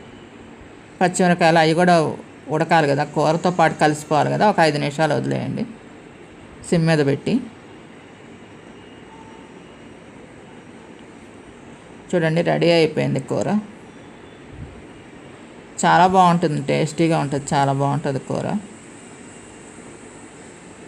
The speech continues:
ఈ విధంగా మీరు మసాలా దొండకాయ కూరలో వేసుకోవచ్చు, అన్ని రకాలు మీకు ఏ కూరలో కావాలంటే ఆ కూరలో వేసుకోవచ్చు. క్యారెట్ కూడా మంచిది కదా, బీన్స్ మంచిదే హెల్త్కి.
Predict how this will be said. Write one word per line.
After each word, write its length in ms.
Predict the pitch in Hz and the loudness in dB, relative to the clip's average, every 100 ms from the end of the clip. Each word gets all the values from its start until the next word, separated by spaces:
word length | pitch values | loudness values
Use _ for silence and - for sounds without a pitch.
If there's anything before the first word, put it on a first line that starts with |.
| - - - - - | -20 -20 -20 -20 -4
ఈ 40 | 175 190 | 4 6
విధంగా 300 | 190 208 226 | 6 6 6
మీరు 140 | 202 185 165 | 4 4 4
మసాలా 400 | 165 190 202 185 170 | 2 4 6 6 6
దొండకాయ 340 | 165 165 180 180 | 4 4 2 4
కూరలో 260 | 180 170 165 | 2 4 4
వేసుకోవచ్చు, 580 | 160 160 - 151 156 175 165 | 2 0 -2 -2 -2 0 2
అన్ని 180 | 151 165 165 | 2 2 2
రకాలు 280 | 160 175 175 | 2 2 0
మీకు 160 | 147 151 | -2 -2
ఏ 20 | 147 147 | -2 0
కూరలో 280 | 156 160 165 | 0 2 2
కావాలంటే 260 | 160 156 180 | 2 2 2
ఆ 20 | 160 147 | 0 0
కూరలో 280 | 143 151 147 | -2 -2 -2
వేసుకోవచ్చు. 500 | 135 - - - - - - - - - | -4 -6 -10 -8 -12 -14 -18 -20 -6 2
క్యారెట్ 280 | 175 180 196 | 4 4 2
కూడా 120 | 190 185 | 2 4
మంచిది 300 | 175 170 180 156 | 2 2 2 2
కదా, 160 | 147 160 151 | 0 0 0
బీన్స్ 300 | 160 165 175 175 | 0 0 0 0
మంచిదే 380 | 147 147 139 139 147 | 0 -4 -2 0 0
హెల్త్కి. 400 | 139 135 135 | -2 -4 -8